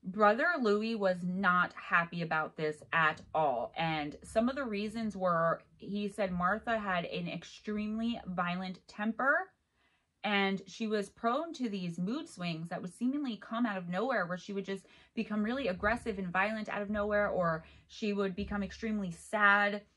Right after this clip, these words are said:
um, and despondent all of the sudden. So he thought she was really unstable, especially, um, emotionally unstable.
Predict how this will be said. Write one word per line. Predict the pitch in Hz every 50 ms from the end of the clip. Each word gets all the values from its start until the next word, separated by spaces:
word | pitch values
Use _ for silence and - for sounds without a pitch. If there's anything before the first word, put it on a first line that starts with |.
| _ _ _ _ _ -
um, | 175 175 170 170 170
and | - 180 175
despondent | 175 175 160 - - - - 196 208 233 247 233 240 233 226 226 226 214 -
all | - 214 220 226
of | 233 214 208
the | 226
sudden. | 220 - 233 226 220 226 220 220 220 220 208
So | 202 - - 214 190 185 180 180 160 - - - - _ _
he | - - 285 302
thought | - 359 359 349
she | - 339
was | 349 285 247
really | 214 226 226 233 254 262 247
unstable, | - 202 214 220 202 - - - 196 190 196 196 220 226 226 226
especially, | - 196 - - 196 196 190 - 233 233 226 226
um, | - - 190 185 185 190 185
emotionally | - - 190 180 175 170 175 196 196 - 269 277 285 294 294
unstable. | 277 302 294 294 285 - - 294 294 294 302 311 320 330 330